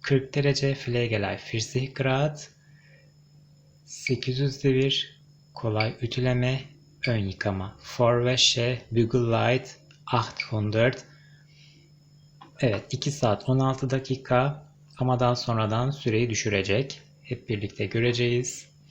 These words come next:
Evet, şimdi geçelim deterjanları size göstermeye ve deterjanlarını eklemeye. Evet, işte burada Karlar Kraliçesi var, Persil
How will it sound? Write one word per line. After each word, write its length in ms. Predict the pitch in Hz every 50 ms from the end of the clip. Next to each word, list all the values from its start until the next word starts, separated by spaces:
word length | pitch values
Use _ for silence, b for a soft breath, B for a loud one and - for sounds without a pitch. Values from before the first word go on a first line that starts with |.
| B B B B B B B B B B B B - - - - -
Evet, 220 | 151 127 107 -
şimdi 340 | - - - 151 143 131 123
geçelim 520 | 123 120 120 - 123 113 117 127 143 147 - - - - - - _ - - - - _ _ - - - _ _ _ _ -
deterjanları 720 | 127 120 - - 120 113 104 110 110 107 107 107 107 104
size 320 | 104 - - 110 101 104 101
göstermeye 640 | 98 117 120 120 - - - 123 120 117 117 117 117
ve 100 | 110 107
deterjanlarını 680 | 107 - - 117 120 110 - 110 107 107 107 113 135
eklemeye. 420 | 131 - - 113 104 98 98 101 - - - _ _ _ - -
Evet, 240 | 131 107 104 107 -
işte 380 | - - - - - - 135 127
burada 540 | 131 120 110 98 104 113 135 160 - B B B B B B B B B B B B B B B _ _ - - - - - - _ - - _ _ _ _ - -
Karlar 420 | - 170 165 147 143 143 139 139 139
Kraliçesi 640 | - 139 135 135 135 135 - 143 135 - - 135
var, 220 | 131 131 131 135 135
Persil 600 | - - 120 117 117 113 - - - - 123